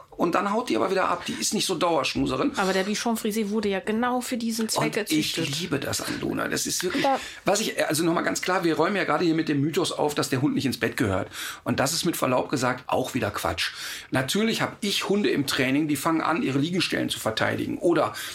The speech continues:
Speaker 1: sind eh schon sehr territorial aggressiv. Na klar geht der nicht ins Bett.
Speaker 2: Mhm.
Speaker 1: Aber wenn alles irgendwie tutti auf Kurs ist
Speaker 2: Ja.
Speaker 1: und du hast da Lust drauf, dann kannst du das tun. Natürlich müssen wir auch über Hygiene sprechen. Und na klar muss ein Hund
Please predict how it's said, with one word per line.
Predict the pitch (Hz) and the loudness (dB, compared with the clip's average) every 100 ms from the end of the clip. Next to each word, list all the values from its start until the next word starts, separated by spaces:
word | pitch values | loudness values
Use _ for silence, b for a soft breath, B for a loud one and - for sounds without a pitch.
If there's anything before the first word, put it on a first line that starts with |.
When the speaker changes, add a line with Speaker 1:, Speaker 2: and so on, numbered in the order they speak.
| B | B
Speaker 1:
sind | 156 165 | 0 0
eh | 160 175 | 0 0
schon | 143 131 | 2 0
sehr | 127 139 131 131 147 | -2 -2 0 0 0
territorial | 165 143 139 143 135 147 | 0 0 0 0 2 2
aggressiv. | 147 127 110 - 101 - | 0 -2 -4 -4 -6 -4
Na | 110 | -2
klar | 123 | 0
geht | 123 - | 0 -2
der | - | -4
nicht | - | -6
ins | - | -6
Bett. | - - B | -6 -6 B
Speaker 2:
Mhm. | 185 143 165 - | 0 2 0 -2
Speaker 1:
Aber | - 131 139 | -2 0 0
wenn | 156 | 0
alles | 156 170 - 170 | 0 0 0 0
irgendwie | 160 143 139 | 0 2 2
tutti | 180 180 - | 0 0 0
auf | 135 | -2
Kurs | - 392 - | 0 0 0
ist | - 135 - | -2 -4 0
Speaker 2:
Ja. | 214 165 | 2 2
Speaker 1:
und | 170 | 2
du | 180 | 2
hast | 175 143 | 0 2
da | |
Lust | 139 208 - | 0 0 0
drauf, | - - | -4 -2
dann | 156 | -2
kannst | 170 165 | -2 0
du | |
das | 156 - | -2 0
tun. | 180 135 - B B B | 2 2 -2 B B B
Natürlich | 139 - - - 147 160 208 - | -2 -2 -2 2 4 4 2 0
müssen | 175 - 143 | -2 0 0
wir | - - | 0 0
auch | 95 123 - | 0 2 0
über | 135 117 | 0 -2
Hygiene | 110 - 107 135 | -4 -4 -4 -2
sprechen. | - 92 85 320 - B B B | -4 -4 -4 -4 -6 B B B
Und | 120 | -4
na | 110 | -2
klar | 113 - 156 226 | -2 -2 -2 -2
muss | 170 131 - | -2 -2 -2
ein | 117 | -2
Hund | 127 143 - | 0 0 -2